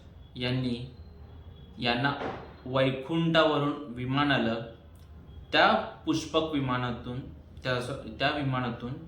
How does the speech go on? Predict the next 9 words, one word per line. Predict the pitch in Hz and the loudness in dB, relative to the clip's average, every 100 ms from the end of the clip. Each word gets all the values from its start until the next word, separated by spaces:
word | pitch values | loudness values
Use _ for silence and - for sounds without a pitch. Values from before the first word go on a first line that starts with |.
| - - - - - - | -16 -18 -18 -18 -2 4
ते | 156 160 - - - - - - - - - - | 4 4 0 -8 -16 -18 -20 -18 -18 -18 -18 -10
वैकुंठाला | 127 123 117 139 135 131 | 0 0 2 0 0 0
गेले, | 117 101 104 | -2 -4 -4
म्हणजे | 113 120 135 | -4 -4 -2
साक्षात | - 123 - - 160 160 - 131 | 2 2 2 4 6 6 2 -4
देव | 120 139 151 - - - - | 2 2 2 -4 -10 -12 -4
त्यांना | 123 127 139 139 - | -2 0 -2 -4 -6
घेण्यासाठी | 117 127 127 123 117 110 | -4 -2 -2 -4 -2 -4
आला. | 101 | -4